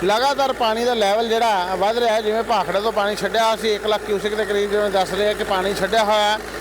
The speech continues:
ਤੇ ਸ਼ਾਮ ਤੱਕ ਪਹੁੰਚਣ ਦੇ ਜਿਹੜੇ ਆਸਾਰ ਦੱਸ ਰਹੇ ਜੀ, ਉਹ ਪਾਣੀ ਹੁਣ ਇੱਥੇ ਪਹੁੰਚਣਾ ਸ਼ੁਰੂ ਹੋ ਗਿਆ ਹੈ ਤੇ ਲੈਵਲ ਜਿਹੜਾ ਹੈ ਲਗਾਤਾਰ ਵੱਧ ਰਿਹਾ। ਅਲਰਟ ਲੈਵਲ ਦੇ ਨੇੜੇ ਜਿਹੜੇ ਪਾਣੀ ਪਹੁੰਚ ਚੁੱਕਾ ਤੇ ਡੇਂਜਰ ਤੋਂ ਹੇਠਾਂ ਜੋ ਪਾਣੀ ਹੈ, ਪਰ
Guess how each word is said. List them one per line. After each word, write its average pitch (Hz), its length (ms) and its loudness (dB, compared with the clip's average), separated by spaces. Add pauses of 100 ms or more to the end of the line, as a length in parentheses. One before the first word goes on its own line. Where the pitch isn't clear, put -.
(160)
ਤੇ 202 40 -6
ਸ਼ਾਮ 208 280 -2
ਤੱਕ 240 260 -2
ਪਹੁੰਚਣ 226 300 -2
ਦੇ 233 160 2
ਜਿਹੜੇ 226 240 0
ਆਸਾਰ 190 400 2
ਦੱਸ 214 180 0
ਰਹੇ 214 140 0
ਜੀ, 247 100 0
ਉਹ 254 100 2
ਪਾਣੀ 220 380 0
ਹੁਣ 214 340 2 (440)
ਇੱਥੇ 240 240 0
ਪਹੁੰਚਣਾ 240 420 0
ਸ਼ੁਰੂ 254 280 0
ਹੋ 247 140 2
ਗਿਆ 240 120 2
ਹੈ 262 120 2
ਤੇ 262 140 -2
ਲੈਵਲ 226 400 0
ਜਿਹੜਾ 240 180 2
ਹੈ 233 140 2
ਲਗਾਤਾਰ 233 460 0
ਵੱਧ 202 200 0
ਰਿਹਾ। 175 280 2
ਅਲਰਟ 202 300 2
ਲੈਵਲ 233 340 0
ਦੇ 240 260 2 (400)
ਨੇੜੇ 214 340 2
ਜਿਹੜੇ 247 200 2
ਪਾਣੀ 226 280 0
ਪਹੁੰਚ 226 260 -2
ਚੁੱਕਾ 233 300 2
ਤੇ 254 160 2
ਡੇਂਜਰ 226 640 0
ਤੋਂ 240 240 2 (540)
ਹੇਠਾਂ 220 340 2
ਜੋ 240 220 0
ਪਾਣੀ 214 380 0
ਹੈ, 226 140 2
ਪਰ 226 380 2